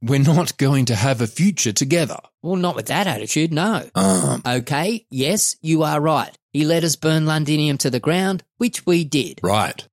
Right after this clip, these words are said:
Speaker 2: But in the meantime, he started scrounging up what army he could to take us on.
Speaker 1: Which he did.
Speaker 2: See, there you go again. Total bummer.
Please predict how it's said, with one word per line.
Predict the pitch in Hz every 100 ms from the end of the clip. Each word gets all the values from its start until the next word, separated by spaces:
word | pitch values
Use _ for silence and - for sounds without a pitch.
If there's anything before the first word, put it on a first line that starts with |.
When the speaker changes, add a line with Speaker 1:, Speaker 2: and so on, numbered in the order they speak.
| 165
Speaker 2:
But | 175 190
in | 165 160
the | 139
meantime, | 170 226 151 123 127 120
he | 180
started | - 170 165 165 139
scrounging | - - 123 147 143 139
up | 139 139
what | 131 131
army | 143 139 123
he | 117 123
could | - 208 107
to | 113
take | 135 117
us | 113 -
on. | 147 113 - _
Speaker 1:
Which | 123 147 -
he | 170
did. | 160 262 226 - - _ _
Speaker 2:
See, | - 180 185 -
there | 208
you | 220 220
go | 214 180
again. | 175 202 190 123 _ -
Total | 175 170 175
bummer. | 151 151 165 151 98